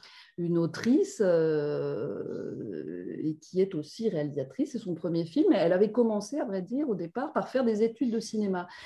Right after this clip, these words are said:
Donc, elle est vraiment l'incarnation de quelqu'un qui, euh, qui navigue absolument entre les, les, les, les plans et les cases. Elle construit d'ailleurs son film d'une façon tout à fait, euh, en lien avec ses, ses, ses albums, si on les connaît.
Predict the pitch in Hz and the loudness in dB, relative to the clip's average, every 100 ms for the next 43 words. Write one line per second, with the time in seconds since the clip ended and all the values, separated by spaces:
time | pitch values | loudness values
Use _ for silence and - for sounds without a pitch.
0 | - 185 180 214 196 233 294 262 233 220 | -8 0 8 8 8 8 6 4 2 0
1 | 208 208 214 277 311 320 233 247 214 214 | 0 -4 -2 4 6 6 6 2 0 -2
2 | 208 254 285 262 - 226 226 180 165 160 | 0 2 2 2 -2 0 4 4 4 2
3 | 160 185 180 190 233 254 196 196 233 214 | 0 -2 0 0 0 2 0 0 -2 0
4 | 220 247 214 165 185 185 170 156 151 151 | 0 0 -2 -4 -6 -4 -4 -4 -4 -4
5 | 147 151 - - - - - 170 156 156 | -4 -6 -8 -20 -20 -16 -6 -4 -2 -4
6 | - 196 233 233 180 156 - 202 247 269 | 0 2 4 2 2 2 2 0 0 0
7 | 202 151 - 180 - - 254 202 185 170 | 0 0 -2 -6 -4 2 4 6 4 0
8 | 175 165 - 214 226 165 160 165 160 208 | -4 -4 -4 0 2 2 0 -2 -6 -6
9 | 202 - - 160 - 190 180 156 143 143 | -10 -8 -8 -8 -6 -4 -2 -2 -2 -6
10 | - - - - 147 175 185 214 208 175 | -10 -20 -20 -8 -2 2 2 2 2 0
11 | 160 - 165 156 143 - 156 151 - 156 | -2 -4 -2 0 -2 -4 -2 -2 -4 -2
12 | 151 160 185 196 - 160 156 156 160 185 | 0 0 0 -2 -2 -2 -2 -2 -2 -2
13 | 269 349 | -2 -6